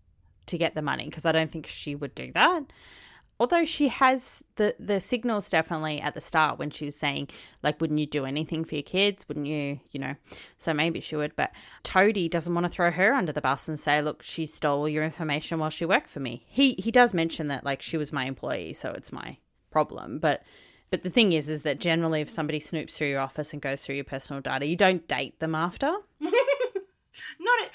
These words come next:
Speaker 2: not that week.
Speaker 1: Ah, give it a month.
Speaker 2: Give it a few months and go slide into the D Ms.
Speaker 1: Mm.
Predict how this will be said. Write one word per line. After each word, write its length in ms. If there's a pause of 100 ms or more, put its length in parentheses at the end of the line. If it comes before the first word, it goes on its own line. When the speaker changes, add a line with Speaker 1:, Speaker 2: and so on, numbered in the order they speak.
(160)
Speaker 2:
not 120
that 220
week. 440
Speaker 1:
Ah, 140 (260)
give 120
it 60
a 40
month. 420
Speaker 2:
Give 160
it 80
a 40
few 200
months 300
and 100
go 80
slide 260
into 140
the 80
D 260
Ms. 200
Speaker 1:
Mm. 40